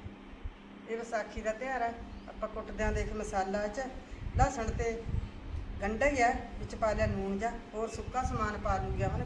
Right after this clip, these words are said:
ਪੀਸਿਆ ਹੈ ਉੱਤੇ। ਮੈਂ ਕਿਹਾ ਮੈਂ ਰਗੜ ਦਿੰਦੀ ਹਾਂ, ਉਹ ਆਪਣਾ ਗ੍ਰਾਈਂਡਰ ਜਿਹਾ ਖਰਾਬ ਹੋ ਗਿਆ। ਮਸਾਲਾ ਕੁੱਟੇ ਬਿਨਾਂ ਗਾੜੀ ਤਰੀ ਨਹੀਂ ਹੁੰਦੀ ਪੁੱਤ, ਤੁਹਾਨੂੰ ਪਤਾ ਹੀ ਆ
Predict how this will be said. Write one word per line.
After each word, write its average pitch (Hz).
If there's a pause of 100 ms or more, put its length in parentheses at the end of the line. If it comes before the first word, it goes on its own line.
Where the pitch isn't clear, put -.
ਪੀਸਿਆ -
ਹੈ 196
ਉੱਤੇ। 226
ਮੈਂ 220
ਕਿਹਾ 196
ਮੈਂ 196
ਰਗੜ 175
ਦਿੰਦੀ 220
ਹਾਂ, 240 (760)
ਉਹ 214
ਆਪਣਾ 202
ਗ੍ਰਾਈਂਡਰ 196
ਜਿਹਾ 196
ਖਰਾਬ 175
ਹੋ 151
ਗਿਆ। 147 (640)
ਮਸਾਲਾ 226
ਕੁੱਟੇ 233
ਬਿਨਾਂ 240
ਗਾੜੀ 214
ਤਰੀ 262
ਨਹੀਂ 226
ਹੁੰਦੀ 190
ਪੁੱਤ, 226
ਤੁਹਾਨੂੰ 240
ਪਤਾ 214
ਹੀ 185
ਆ 175